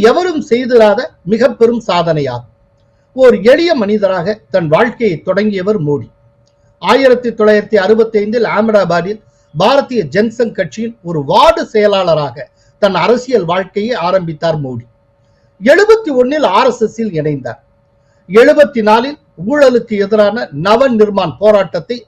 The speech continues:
மோடி முன்னெடுத்தார். அவசர நிலையை இந்திரா காந்தி பிரகடனம் செய்த போது அதனை எதிர்த்த சக்திகளை ஒருங்கிணைப்பதற்கு ஆர் எஸ் எஸ்-ஆல் அமைக்கப்பட்ட குஜராத் லோக் சங்கர்ஷ் சமிதியின் பொதுச் செயலாளராக பணியாற்றினார்.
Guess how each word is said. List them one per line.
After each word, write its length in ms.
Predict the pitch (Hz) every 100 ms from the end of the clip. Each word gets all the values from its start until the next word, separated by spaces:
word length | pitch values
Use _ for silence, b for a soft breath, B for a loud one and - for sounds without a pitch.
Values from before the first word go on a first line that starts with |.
| 147
மோடி 280 | 190 233 233
முன்னெடுத்தார். 680 | 170 170 170 147 117 117 - _ _ _ _ _ _ _ _
அவசர 400 | 220 339 403 403 349
நிலையை 360 | 285 277 294 269
இந்திரா 280 | 220 277 262
காந்தி 260 | 226 214
பிரகடனம் 560 | 208 208 214 240 226 185
செய்த 200 | 202 196
போது 220 | 180 220 269
அதனை 340 | - 185 185 170
எதிர்த்த 460 | 160 226 349 - 320
சக்திகளை 500 | - 226 247 220 285 294 -
ஒருங்கிணைப்பதற்கு 840 | 185 285 285 240 214 180 160 - 120 _ _ _ _ _ -
ஆர் 220 | 233 339
எஸ் 160 | 330 311
எஸ்-ஆல் 340 | 302 294 277 208
அமைக்கப்பட்ட 680 | 240 220 269 202 220 294
குஜராத் 580 | 233 160 208 269 277 -
லோக் 320 | 160 226 262 - -
சங்கர்ஷ் 440 | 214 233 220 - -
சமிதியின் 540 | 202 220 220 175 147 _ _ _ _ -
பொதுச் 300 | 277 359 -
செயலாளராக 720 | 294 262 233 214 190 190 240
பணியாற்றினார். 760 | 214 185 185 160 151 139 113